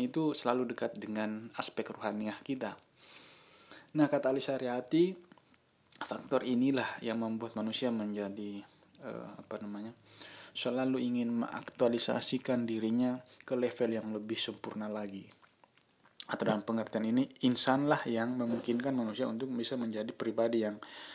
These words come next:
eksistensialis. Jadi, eh, bukan basar, bukan sekedar ada, tapi menjadi.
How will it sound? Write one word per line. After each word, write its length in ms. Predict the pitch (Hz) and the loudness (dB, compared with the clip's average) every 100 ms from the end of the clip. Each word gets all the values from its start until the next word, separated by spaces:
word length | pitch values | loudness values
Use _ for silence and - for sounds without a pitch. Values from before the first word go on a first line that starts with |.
| - - - - | -14 -16 -16 -4
eksistensialis. 1120 | - - 113 - 107 101 113 127 98 - - - - - _ _ _ _ - - | -2 2 4 4 2 4 6 6 4 2 -2 -10 -20 -20 _ _ _ _ -14 -6
Jadi, 400 | 110 127 135 - - - - - - | -2 2 2 0 -8 -10 -10 -10 -8
eh, 280 | - - - 139 | -4 -4 -4 -4
bukan 320 | 120 120 113 | 0 2 2
basar, 320 | 113 - 127 | 4 8 8
bukan 240 | 113 107 117 | 6 4 4
sekedar 480 | - 123 110 208 | 4 2 2 4
ada, 240 | - 123 117 | 6 6 6
tapi 240 | 113 127 | 2 0
menjadi. 720 | 120 110 110 117 110 104 113 | 0 0 0 0 0 -4 -10